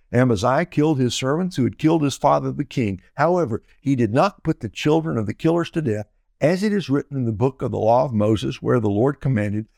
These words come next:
"Fathers are not to be put to death because of children, children are not to be put to death because of the fathers. Instead, each one will be put to death for his own sin." Amaziah killed ten thousand Edomites in Salt Valley. He took Selah in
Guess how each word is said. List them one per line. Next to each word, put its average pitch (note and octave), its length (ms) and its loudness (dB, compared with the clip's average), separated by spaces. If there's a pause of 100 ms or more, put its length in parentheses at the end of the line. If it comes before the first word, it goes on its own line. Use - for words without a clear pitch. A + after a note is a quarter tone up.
(220)
"Fathers C3 480 2
are A#2+ 60 0
not A#2+ 220 0
to - 60 -12
be A#2+ 120 -2
put D3+ 220 -2
to G#2 80 -4
death A#2+ 280 2
because G#2 300 -2
of F2 100 -10
children, E3 480 0 (300)
children C#3+ 480 2
are A2 40 0
not C3 220 -2
to - 40 -20 (140)
be B2+ 120 -2
put C#3+ 240 2
to G2+ 80 -6
death B2 220 0
because G#2+ 300 -2
of F#2+ 120 -6
the F2 80 -8
fathers. D#3 500 2 (340)
Instead, B2+ 400 0
each D3+ 260 0
one D#3 200 0
will A2+ 120 0
be G2 140 -2
put D3 220 -4
to A#2 100 0
death C3+ 240 0
for A2 180 -4
his G2 140 -2
own C#3+ 220 0
sin." G2+ 380 -6 (340)
Amaziah D#3 580 2
killed A#2+ 320 2
ten C3 220 0
thousand D#3+ 480 0
Edomites A2 540 0
in A2 100 -2
Salt B2 460 -2
Valley. G2+ 440 0 (260)
He D#3 160 0
took - 220 0
Selah C#3 500 0
in A2 340 -4